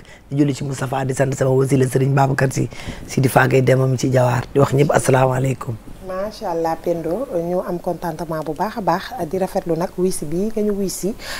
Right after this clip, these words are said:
Speaker 2: euh, tey fii ci biir, euh, euh, Sénégal sept, ñu ciy bég bu baax a baax a baax. Euh, Pendo, euh, dañuy daal di door rek, daal di dugg ci biir waxtaan wi. Pendo, euh, sa complicité ak Demba Guissé, ñu gis ko,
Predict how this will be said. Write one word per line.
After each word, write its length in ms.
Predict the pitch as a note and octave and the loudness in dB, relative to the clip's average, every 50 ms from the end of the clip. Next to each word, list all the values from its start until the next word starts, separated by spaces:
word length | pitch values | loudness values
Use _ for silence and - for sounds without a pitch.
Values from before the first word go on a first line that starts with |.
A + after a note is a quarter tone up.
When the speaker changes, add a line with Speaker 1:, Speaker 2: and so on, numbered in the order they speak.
| - - - | -2 2 4
Speaker 2:
euh, 60 | F#3 F3+ - | 4 4 6
tey 160 | - F#3+ F3+ | 6 6 6
fii 180 | F3+ - - G#3+ | 6 2 -4 -6
ci 120 | - - G#3 | -4 -4 -2
biir, 260 | E3+ F#3+ G3 F3+ - - | 0 2 0 0 0 0
euh, 360 | F#3+ E3+ E3+ E3 D#3+ E3 E3+ F3+ G3 F#3+ | 0 2 2 2 2 2 2 0 0 0
euh, 160 | F3+ E3 E3 | 0 0 0
Sénégal 480 | - - F#3+ E3+ E3+ D#3+ D#3+ D#3 D#3 D3+ | 0 0 0 2 2 4 4 4 2 4
sept, 180 | - - G3 - - - - - - | 4 2 2 2 0 -4 -2 0 2
ñu 140 | - G3+ A3 | 2 2 2
ciy 180 | G#3+ - B3+ A#3+ | 0 0 -2 -2
bég 160 | G3 A#3+ G3 | 0 -2 -4
bu 140 | F3 F3+ G3 | -4 -2 -2
baax 240 | F3+ G#3+ A3+ A3+ A#3 | -2 -2 -2 -2 -2
a 40 | |
baax 200 | G3+ E3+ F3 D3+ | -2 -2 -2 -2
a 40 | E3 | -2
baax. 180 | D3 D3 D3 - - - - - - - - - - | -2 -2 -2 -2 -4 -10 -12 -12 -10 -12 0 4 6
Euh, 100 | G3 G3+ - | 6 6 6
Pendo, 540 | - D4 D4 C4+ A#3+ G#3 G#3 G3+ G3+ G3+ G#3 | 4 2 2 4 4 4 4 4 4 4 4
euh, 360 | G3 F#3+ G3 G3 F#3 F#3 F#3 F#3 | 6 6 6 6 6 4 4 4
dañuy 260 | G3+ A3 A#3 A#3+ A#3+ | 2 2 2 0 0
daal 200 | G3+ G3+ F#3+ F#3+ | 0 0 0 0
di 100 | F3+ F#3 | 0 0
door 220 | E3 F#3 F3+ E3 D#3+ | 2 2 2 2 2
rek, 160 | E3 F3 E3+ - - | 0 -4 -4 -2 -2
daal 120 | F#3+ F3+ | -2 -2
di 80 | F3 F#3+ | 0 -2
dugg 160 | F3+ G3 D#3+ | -2 -4 -4
ci 100 | E3+ - | -6 -6
biir 120 | - G3+ F#3+ | -2 -2 -2
waxtaan 300 | F3 - - - D#3 C#3 C3+ | -2 -4 -6 -10 -10 -10 -10
wi. 160 | C#3 C3 - - - | -12 -14 -14 -6 0
Pendo, 360 | B3+ B3 A3+ F#3+ F#3 G#3+ A#3 - - - - - - - | 0 2 2 2 2 0 0 -4 -8 -12 -12 -12 -4 0
euh, 60 | B3 | 0
sa 180 | A#3 - - D#4 | 2 2 2 0
complicité 800 | - - - C#4+ C4 - A#3 A#3+ G#3+ - G3+ - - G#3 A#3 A#3+ - - | -2 0 -2 -2 -2 -2 -4 -4 -4 -4 -4 -2 -2 -2 -2 -4 -4 -2
ak 160 | - F3+ E3+ | -2 0 2
Demba 220 | E3 G3 F#3 F3 E3 | 2 2 4 2 2
Guissé, 220 | C#3 D#3 - - - - - - - - - - - - - - - - - - | -2 -4 -6 -8 -12 -14 -8 -6 -4 -4 -4 -6 -12 -14 -14 -16 -18 -8 -2 2
ñu 120 | F#3+ F#3 | 2 4
gis 160 | E3+ F#3 - | 4 2 0
ko, 120 | - - | -2 -10